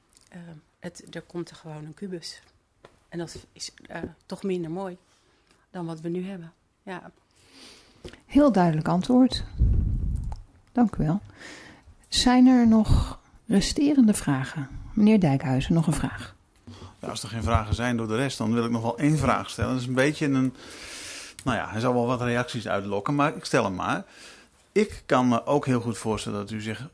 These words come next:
Speaker 3: fantastisch voelt daar. Ik ben daar ook geweest. Ehm, ja, het is een uniek stukje. En tussen mijn, al mijn gedachtes door denk ik, ehm,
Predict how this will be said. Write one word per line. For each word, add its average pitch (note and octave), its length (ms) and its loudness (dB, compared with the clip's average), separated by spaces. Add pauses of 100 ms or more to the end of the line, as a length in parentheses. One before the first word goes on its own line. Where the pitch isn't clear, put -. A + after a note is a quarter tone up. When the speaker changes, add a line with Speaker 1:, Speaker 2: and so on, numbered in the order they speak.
Speaker 3:
fantastisch A#2 580 -6
voelt F#2+ 240 -10
daar. F#2+ 140 -6
Ik G#2+ 120 -8
ben A#2 180 0
daar G#2+ 100 0
ook A#2 160 0
geweest. G#2+ 500 -8 (120)
Ehm, G2+ 380 -12 (480)
ja, D#2+ 140 -6
het F2+ 120 -8
is A2 120 -6
een A#2+ 180 -6
uniek C3 260 0
stukje. - 500 -6 (1120)
En C3+ 320 0 (400)
tussen D3+ 380 0
mijn, B2 340 4 (520)
al C3+ 220 0
mijn C#3+ 140 2
gedachtes C3+ 460 0
door C3 240 2
denk B2+ 160 2
ik, A#2 180 -4 (120)
ehm, G#2+ 400 -2